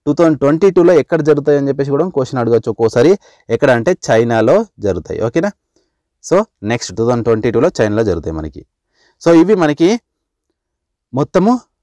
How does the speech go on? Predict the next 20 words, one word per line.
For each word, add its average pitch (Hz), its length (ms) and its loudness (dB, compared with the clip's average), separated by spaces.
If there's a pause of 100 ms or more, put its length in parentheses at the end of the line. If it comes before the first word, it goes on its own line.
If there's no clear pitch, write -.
(160)
టెన్ 185 280 0
జీకే 151 260 2
క్వశ్చన్స్. 113 400 -2
నెక్స్ట్ 143 260 -2
లెవెన్త్ 165 340 2
క్వశ్చన్ 175 220 0
నుండి 160 160 2
మ్యాథ్స్ 139 280 0
క్వశ్చన్స్ 143 340 -2
ఉన్నాయి, 147 180 0
అవి 131 100 0
నెక్స్ట్ 127 340 -4
పార్ట్ 127 460 -2
టూలో, 143 240 2
ఎందుకంటే 127 300 -2
వీడియో 131 260 2
లెంత్ 151 240 0
ఎక్కువ 131 200 -2
అయిపోతుంది 110 420 -2
కాబట్టి 104 480 0